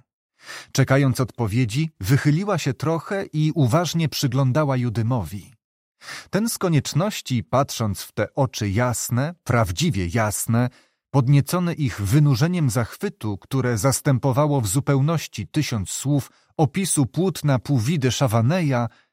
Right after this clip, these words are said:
zaczął przypominać sobie nawet barwy, nawet pejzaż.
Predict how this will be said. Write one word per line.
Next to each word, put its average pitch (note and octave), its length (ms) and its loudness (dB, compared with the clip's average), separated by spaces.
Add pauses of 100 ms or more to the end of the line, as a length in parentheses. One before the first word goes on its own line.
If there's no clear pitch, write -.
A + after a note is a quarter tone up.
(180)
zaczął F#3 360 2
przypominać D#3+ 720 0
sobie D#3 280 0
nawet B2 320 2
barwy, G2 600 -2 (160)
nawet C#3 460 4
pejzaż. F#2+ 800 -6